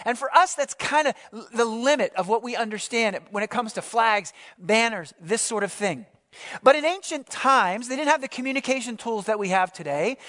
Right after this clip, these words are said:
When they went into battle, the banner, the ensign, the sign, if you will, was raised as the rallying point, as the focus. "This is who we are. This is where we're going.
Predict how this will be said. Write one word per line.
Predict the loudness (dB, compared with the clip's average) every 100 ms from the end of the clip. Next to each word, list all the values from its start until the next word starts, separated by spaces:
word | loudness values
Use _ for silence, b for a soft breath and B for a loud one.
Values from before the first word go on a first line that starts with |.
| B B
When | 2
they | 4
went | 6 4 4
into | 0 0
battle, | 4 4 4 0 B B -2
the | 0
banner, | 0 4 6 6 2 0 -2 -2 B B
the | -6 -2 2
ensign, | 2 2 -4 -2 -2
the | -2
sign, | 0 2 4 4 4 0
if | -6 -8
you | -6
will, | 0 0 2
was | -2 -4
raised | -4 2 2 2 -4 -8 -12 B B
as | 4 4
the | 0 -6
rallying | 0 2 2 -2 -8
point, | -8 -6 -6 B B
as | 2 2
the | -2
focus. | 2 2 2 -8 B B
"This | 0 0
is | 0 0
who | 0
we | 0 2
are. | 4 4 4 0 B -8
This | 0 2 2
is | 2
where | 6 6
we're | 4 -4
going. | 0 0 2 -2 -4